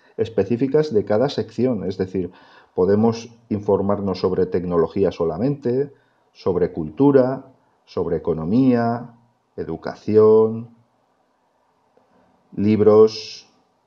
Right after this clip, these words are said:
deportes, ¿vale? Eh, no sé, vamos a suscribirnos, a suscribirnos al servicio de, eh, noticias generales de portada o las última-, las últimas noticias. Le damos al signo más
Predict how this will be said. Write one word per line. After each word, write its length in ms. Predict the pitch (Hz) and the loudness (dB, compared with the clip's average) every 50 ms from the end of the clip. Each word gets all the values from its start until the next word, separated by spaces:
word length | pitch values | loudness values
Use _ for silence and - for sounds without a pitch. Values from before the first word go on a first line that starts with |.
| _ _ _ _ - | _ _ _ _ -12
deportes, 960 | 87 87 85 - 107 110 104 101 - - 110 107 110 110 117 - - - _ _ _ _ _ _ - | -10 -6 2 6 6 6 6 4 2 0 2 2 2 0 -4 -8 -18 -20 _ _ _ _ _ _ -4
¿vale? 300 | 98 95 104 131 - - - - _ _ _ _ _ _ _ _ _ _ _ _ _ _ _ _ _ _ - | -2 -2 -2 -2 -4 -8 -14 -20 _ _ _ _ _ _ _ _ _ _ _ _ _ _ _ _ _ _ 4
Eh, 540 | 113 110 107 104 101 101 98 98 98 - - - - - - - - | 6 8 8 8 6 4 4 2 2 0 -4 -12 -20 -20 -20 -12 -10
no 120 | 110 104 | -8 -8
sé, 220 | 101 - 92 98 107 | -4 -2 -2 0 0
vamos 300 | 98 98 101 113 110 120 | 0 0 0 0 0 0
a 60 | 110 | 0
suscribirnos, 880 | 104 113 104 107 107 104 110 117 120 127 131 135 131 131 127 127 - - - | -2 -2 -2 -2 0 0 0 0 0 0 -2 -2 -2 -2 -4 -6 -10 -8 -6
a 100 | - 113 | -6 -4
suscribirnos 680 | - 123 110 - 117 113 113 123 131 139 151 147 - | -4 -6 -4 -2 -2 0 0 0 0 0 -2 -4 -2
al 120 | 104 98 98 | -2 -4 -4
servicio 540 | - 98 95 101 123 127 - 113 104 95 92 | -2 -4 -2 -2 -2 -2 -2 -2 -2 -2 0
de, 320 | 113 135 131 110 - - _ _ _ _ _ _ _ _ _ | 2 2 0 0 -4 -10 _ _ _ _ _ _ _ _ _
eh, 280 | - 104 101 101 98 98 95 | -14 -12 -10 -10 -12 -10 -10
noticias 520 | 101 98 - 120 113 117 120 113 107 - | -10 -6 -4 -4 -4 -2 -2 -2 -2 -2
generales 540 | - 120 117 117 123 143 147 156 165 185 - | -2 -4 0 2 4 4 4 4 2 0 0
de 100 | 127 113 | 0 0
portada 580 | - 117 110 - - - 147 151 170 202 220 | 2 0 0 0 0 0 0 2 0 0 -2
o 120 | - - 98 | -2 0 0
las 220 | 98 95 101 - | 0 0 0 0
última-, 360 | 123 113 117 131 120 120 - - | 0 2 2 2 0 0 -2 -2
las 240 | 147 147 131 135 - | -2 -2 -2 0 -2
últimas 320 | 180 165 135 110 98 98 | -2 -2 -2 -4 -4 -6
noticias. 560 | 101 104 - - 92 90 - 123 139 165 - - - | -8 -10 -10 -10 -10 -8 -8 -8 -8 -10 -10 -10 -6
Le 100 | - 92 | -2 -2
damos 260 | 90 95 95 98 98 | 0 0 -2 -2 -2
al 120 | 113 95 - | -4 -4 -4
signo 340 | - 98 95 92 90 90 90 | -4 -6 -8 -6 -8 -8 -6
más 420 | 110 143 196 247 262 - - | -6 -6 -6 -6 -8 -12 -18